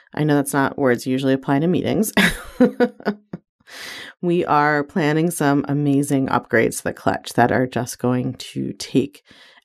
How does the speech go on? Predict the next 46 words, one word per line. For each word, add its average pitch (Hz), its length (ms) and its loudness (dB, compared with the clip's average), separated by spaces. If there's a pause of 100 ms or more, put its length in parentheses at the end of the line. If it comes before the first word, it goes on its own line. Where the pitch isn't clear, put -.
everything 160 360 2
to 139 80 -2
the 131 80 0
next 120 240 0
level 202 640 0
and 139 140 -2
make 131 160 0
it - 80 -2
so 165 240 0
much 165 220 0
easier 127 340 2
for - 240 -2
all 127 380 0
of 120 360 0
my 123 160 -4
students, 208 720 0
all 117 100 2
of 120 100 -2
you, 175 440 2 (400)
to - 100 -4
create 143 300 2
the 143 80 -2
change 127 340 0
you 139 100 0
want 117 200 2
in 117 240 -2
any 123 260 2
area 120 240 2
of 113 120 -6
your 104 100 0
life. 101 440 0
And 139 100 -6
it's 131 120 -10
gonna 151 160 -8
be 135 140 -6
so 127 220 -4
beautiful 220 800 2
and 131 120 -4
a 123 60 -4
clean 175 400 0
new 147 100 2
design. 208 880 0 (260)
It's - 100 -20
gonna 113 180 -6
be - 40 -18
gorgeous. 185 680 0